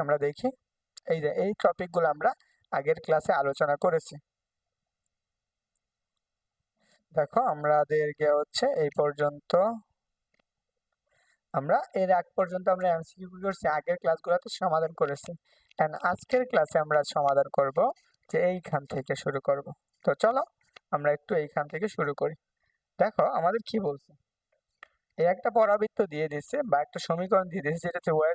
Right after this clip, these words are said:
স্কয়ার মাইনাস ফোর এক্স প্লাস ফোর ওয়াই মাইনাস সিক্স ইকুয়াল টু জিরো। হচ্ছে একটা কি পরাবৃত্তের সমীকরণ, যার কি পরাবৃত্তের উপকেন্দ্র স্থানাঙ্ক নির্ণয় করতে বলছে। এখন দেখো এটা কি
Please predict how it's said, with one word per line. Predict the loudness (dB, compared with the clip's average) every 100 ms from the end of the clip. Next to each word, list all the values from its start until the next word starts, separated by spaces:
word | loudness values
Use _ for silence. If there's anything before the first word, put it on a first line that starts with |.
| -2
স্কয়ার | -2 0 0
মাইনাস | -2 -2 -6 -4
ফোর | -2 0 0
এক্স | -2 -6
প্লাস | -2 -2 -2 0
ফোর | 0 4
ওয়াই | 2 2 -4 -16 _ _ -2
মাইনাস | -2 -4 -4
সিক্স | -6 -6 -4
ইকুয়াল | 2 2 0
টু | -6 -4
জিরো। | -2 0 -2 _ -20 -12 -4 0
হচ্ছে | 0 2 0
একটা | 2 -2
কি | -2 -10 -14 _ 2
পরাবৃত্তের | 4 4 0 0 -4 -2
সমীকরণ, | -2 0 2 2 2 -4 _ _ _ -18 0
যার | 2 2 -2
কি | -6 -6 -12 _ _ 2
পরাবৃত্তের | 2 2 -2 -4 -4 -2
উপকেন্দ্র | -2 -2 -2 -4 -2
স্থানাঙ্ক | -2 -2 -2 -2
নির্ণয় | -2 -6 -6 -4
করতে | -4 -6
বলছে। | -10 -12 -16 -12 -6
এখন | -2 2 0
দেখো | 2 -2 -2 _ _ _ -4
এটা | -4 -2
কি | -4